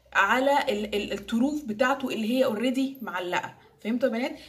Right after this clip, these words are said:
فهم دول التلات حلول الاسهل من بعض اللي تقدري تدمجي بيهم التنت بتاعك. يا رب يكون الفيديو فاتكم، هو فيديو قصير بس يا رب يكون مفيد ليكم. متنسوش تعملوا لايك وسبسكرايب، وطبعًا تشيروا الفيديو عشان يوصل بنات كتير، وتابعوني على الانستجرام.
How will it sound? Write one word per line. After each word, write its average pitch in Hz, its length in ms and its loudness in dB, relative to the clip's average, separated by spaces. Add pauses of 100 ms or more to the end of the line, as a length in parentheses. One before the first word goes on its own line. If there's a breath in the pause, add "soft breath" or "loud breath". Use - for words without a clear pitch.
(140)
فهم 277 280 0
دول 277 260 2
التلات 269 460 -2
حلول 269 420 0
الاسهل 262 880 -2
من 214 220 -2
بعض 285 300 0 (340 loud breath)
اللي 254 180 2
تقدري 240 380 -2
تدمجي 226 440 -2
بيهم 240 420 0
التنت 226 380 -4
بتاعك. - 400 -12 (380 loud breath)
يا 214 60 0
رب 233 100 0
يكون 262 200 0
الفيديو 240 320 -2
فاتكم، 269 340 -4
هو 302 220 2
فيديو 233 220 -4
قصير 277 380 2
بس 214 180 -6
يا 208 80 0
رب 226 120 -4
يكون 240 200 -4
مفيد 233 260 -4
ليكم. 285 280 -4
متنسوش 262 200 -6
تعملوا 233 300 -2
لايك 247 260 -2
وسبسكرايب، 233 520 -4
وطبعًا 233 320 -2
تشيروا 233 360 -4
الفيديو 226 280 -2
عشان 220 180 -6
يوصل 220 300 -6
بنات 196 240 -6
كتير، - 340 -12
وتابعوني 220 340 -4
على 190 100 -2
الانستجرام. 185 520 -12